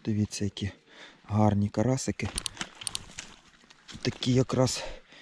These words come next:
мій улюблений розмір. Дуже по-, порадував мене сьогодні линочок. Мабуть, він і самий більший з усіх із карасів. Такий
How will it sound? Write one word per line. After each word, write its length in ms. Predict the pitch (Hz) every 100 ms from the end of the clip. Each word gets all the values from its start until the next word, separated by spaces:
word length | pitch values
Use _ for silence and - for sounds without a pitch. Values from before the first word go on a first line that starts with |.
| - _
мій 240 | 131 127
улюблений 600 | 127 131 117 120 123 123
розмір. 520 | 117 104 98 98 98 95 - - - - - - - -
Дуже 320 | 101 120 110 110
по-, 200 | - 104 - -
порадував 680 | - 120 113 110 104 104 101
мене 220 | 104 104
сьогодні 500 | 98 - 104 104 104
линочок. 680 | 104 107 135 147 - - - - - - - -
Мабуть, 420 | 107 110 110 -
він 180 | 110 107 - -
і 180 | 104 110
самий 360 | - 107 107 107
більший 460 | 107 104 - 95
з 120 | 92
усіх 460 | 101 - 101 92 - - - - - - - - - _ _ _ _ - -
із 180 | 92
карасів. 640 | - 104 104 - 147 156 - - - - - - - - _ -
Такий 340 | 101 - 98